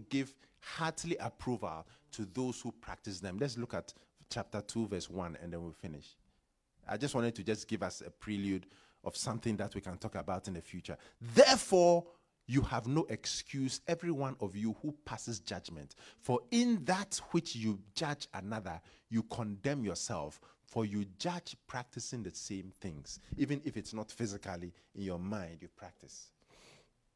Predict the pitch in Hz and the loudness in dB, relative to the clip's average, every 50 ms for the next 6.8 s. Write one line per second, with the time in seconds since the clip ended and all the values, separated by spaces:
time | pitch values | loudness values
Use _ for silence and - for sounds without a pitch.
0 | _ _ _ _ _ _ _ _ _ - - - - - - 67 67 - - - | _ _ _ _ _ _ _ _ _ -20 -14 -12 -10 -10 -8 -10 -12 -14 -16 -18
1 | - - _ _ _ _ _ _ - - - - - - - - - - _ _ | -20 -20 _ _ _ _ _ _ -20 -20 -20 -20 -12 -8 -8 -8 -8 -12 _ _
2 | _ _ _ - 120 127 110 104 - 101 80 - - - - _ _ _ _ _ | _ _ _ 2 4 4 4 2 0 -2 -8 -10 -12 -18 -20 _ _ _ _ _
3 | _ _ _ _ _ _ _ _ _ _ _ _ _ _ _ _ _ _ _ _ | _ _ _ _ _ _ _ _ _ _ _ _ _ _ _ _ _ _ _ _
4 | _ _ _ _ _ _ _ _ _ - - - - - - 98 78 71 65 - | _ _ _ _ _ _ _ _ _ -20 -20 -20 -18 -14 -10 -10 -10 -10 -12 -14
5 | - - - - 131 120 117 110 113 - - 165 151 - 143 147 - - 113 107 | -14 -10 -4 0 0 2 2 0 -2 -2 -2 -2 0 -2 -4 -6 -6 -4 -4 -4
6 | 98 92 90 90 87 - - 107 - - 104 90 78 - - | -2 -2 -2 -4 -4 -6 -8 -8 -8 -8 -10 -10 -10 -10 -12